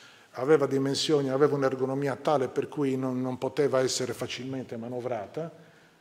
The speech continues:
Sono inquadrature, come vedete, sempre, eh, rigorosamente realizzate su cavalletto, quindi questo aumenta ancora di più la fatica e la tensione,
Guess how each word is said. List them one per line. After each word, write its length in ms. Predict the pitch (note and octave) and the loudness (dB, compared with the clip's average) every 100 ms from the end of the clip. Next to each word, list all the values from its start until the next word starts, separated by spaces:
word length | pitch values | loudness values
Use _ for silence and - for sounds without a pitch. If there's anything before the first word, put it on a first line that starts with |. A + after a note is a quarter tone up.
| _ | _
Sono 280 | - F3+ E3+ | -6 -2 0
inquadrature, 640 | D#3 D#3+ D3+ D#3 G3+ D#3 | 2 2 4 0 2 0
come 220 | C#3 C#3+ C#3+ | 0 -2 -2
vedete, 320 | D3+ D3+ D3 | 0 0 -2
sempre, 640 | - E3+ D#3 D3 C3 B2+ | 0 -4 -2 -2 -2 -4
eh, 920 | C#3 B2+ B2+ B2 A#2+ A#2 A#2 A2+ A2+ A2+ | -6 -4 -2 -2 -2 -2 -2 -4 -4 -4
rigorosamente 680 | C3 C3+ C3+ C#3+ E3+ C#3 | -2 -2 -2 -2 -4 -4
realizzate 480 | B2 B2+ C3 D3 C3+ | -4 -4 0 0 0
su 140 | - | -6
cavalletto, 540 | - B2+ D3 G3+ C#3 A#2+ | -2 2 4 4 2 -2
quindi 220 | - C#3+ | -2 -2
questo 300 | B2+ D3+ - | 0 0 0
aumenta 340 | C#3+ F#3+ D3+ | 0 0 0
ancora 300 | B2+ B2+ C3+ | -2 -2 -2
di 120 | A#2+ A#2+ | -2 -4
più 320 | - E3+ - - - - | 2 2 2 -8 -18 -16
la 100 | - | -12
fatica 460 | - C3+ - G3+ - | -6 -6 -4 -6 -4
e 40 | |
la 120 | A2+ G#2 | -6 -6
tensione, 680 | B2 B2 - D3+ A#2 C#3 | -10 -10 -4 -4 -4 -10